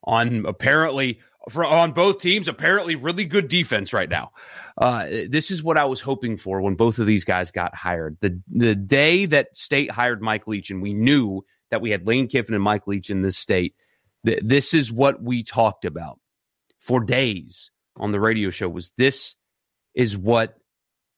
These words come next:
it's going, or what you're hoping it's going to be, was relevant teams, good football teams, great offense, and the focus will be back on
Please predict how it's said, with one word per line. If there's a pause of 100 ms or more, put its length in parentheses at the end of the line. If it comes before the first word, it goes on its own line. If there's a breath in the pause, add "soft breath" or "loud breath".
(200)
it's
going,
or
what
you're
hoping
it's
going
to
be, (320 soft breath)
was
relevant
teams, (360)
good
football
teams,
great
offense, (2250)
and
the
focus
will
be
back
on